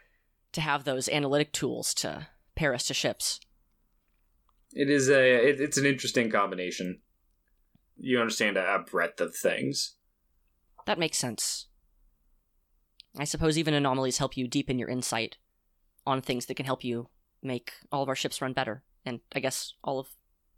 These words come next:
Speaker 1: us as people run better, as you put it, since psychology is such an element.
Speaker 2: Indeed, that is,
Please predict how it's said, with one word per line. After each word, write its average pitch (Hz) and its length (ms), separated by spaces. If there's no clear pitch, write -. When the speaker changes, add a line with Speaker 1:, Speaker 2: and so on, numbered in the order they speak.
Speaker 1:
us 151 140
as 143 100
people - 360
run 135 180
better, 117 300
as 123 140
you 123 80
put - 160
it, - 160
since - 240
psychology 120 480
is 98 100
such - 200
an 110 60
element. 127 180
Speaker 2:
Indeed, 104 200
that 104 120
is, - 260